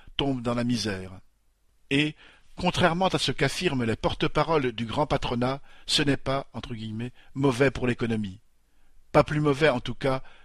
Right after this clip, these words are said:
que de distribuer à fond perdu des centaines de milliards aux spéculateurs. Tout au plus, cela écornerait les économies des possédants. Eh bien, tant pis pour ceux qui, par leur irresponsabilité, leur voracité,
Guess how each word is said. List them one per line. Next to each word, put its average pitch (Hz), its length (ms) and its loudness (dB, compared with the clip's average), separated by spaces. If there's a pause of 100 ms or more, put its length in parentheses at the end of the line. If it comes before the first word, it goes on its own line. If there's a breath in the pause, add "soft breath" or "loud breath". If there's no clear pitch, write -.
(120)
que - 80 -4
de 127 100 -2
distribuer 147 640 0
à 123 80 2
fond 127 180 -2
perdu 127 460 -2 (240 loud breath)
des 123 120 2
centaines 170 460 4
de 139 100 0
milliards 131 400 4
aux 123 60 -2
spéculateurs. 107 760 -4 (960 loud breath)
Tout 185 200 0
au 175 80 8
plus, 185 400 2 (240 loud breath)
cela 156 400 4
écornerait 165 640 2
les 131 200 4
économies 147 400 0
des 131 100 4
possédants. 104 540 -4 (520)
Eh 135 100 2
bien, 117 300 0 (380 soft breath)
tant 185 160 8
pis 190 160 0
pour 151 180 -4
ceux 160 240 2
qui, 156 320 -8 (300 soft breath)
par 117 140 0
leur 117 260 0
irresponsabilité, 143 1000 0 (240 loud breath)
leur 117 200 2
voracité, 143 720 2